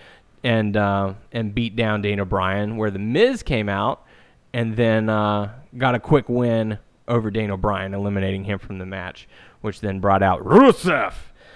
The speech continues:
And, uh, these two guys had a really fun matchup, and, um, Rusev ends up getting the win and becoming the, uh, the new number one contender. So what are your, what are your thoughts on, uh, on it being Rusev Day at Extreme Rules?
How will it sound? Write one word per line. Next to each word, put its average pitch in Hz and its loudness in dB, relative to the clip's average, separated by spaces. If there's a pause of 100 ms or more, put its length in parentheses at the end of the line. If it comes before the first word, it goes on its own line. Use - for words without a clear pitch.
(140)
And, 110 -2
uh, 104 0
these 156 0
two 165 6
guys 139 2
had 135 4
a 131 2
really 131 2
fun 127 0
matchup, 120 2 (580)
and, 113 -2
um, 101 0 (420)
Rusev 143 -2
ends 156 -4
up 160 -4 (340)
getting 160 -2
the 165 2
win 175 2
and 156 0
becoming 156 -2
the, 165 2
uh, 165 4
the 165 0
new 175 2
number 185 0
one 185 0
contender. 180 0
So 117 0
what 139 0
are 151 0
your, 151 0 (360)
what 165 -2
are 180 2
your 175 2
thoughts 170 -2
on, 165 2
uh, 165 4
on 160 2
it 156 0
being 180 4
Rusev 160 4
Day 139 4
at 131 2
Extreme 160 -2
Rules? 147 -2